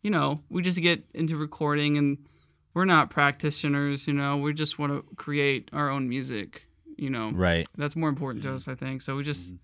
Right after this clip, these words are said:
Speaker 1: we still try to practice. It's just not as much as we try to create.
Speaker 2: So I, so I, uh, I'm a songwriter, right? I'm not a musician.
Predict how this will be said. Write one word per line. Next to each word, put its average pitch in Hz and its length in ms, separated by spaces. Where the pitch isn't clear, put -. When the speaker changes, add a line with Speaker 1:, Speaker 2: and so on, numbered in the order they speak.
Speaker 1:
we 160 60
still 254 160
try 220 140
to 143 60
practice. 131 440
It's 139 120
just 143 180
not 139 140
as 127 100
much 131 220
as 127 100
we 131 100
try - 180
to - 60
create. - 580
Speaker 2:
So 151 200
I, 143 260
so 123 220
I, 170 300
uh, 101 380
I'm 147 140
a 139 120
songwriter, 82 720
right? 87 260
I'm 104 200
not 101 220
a 98 40
musician. 80 760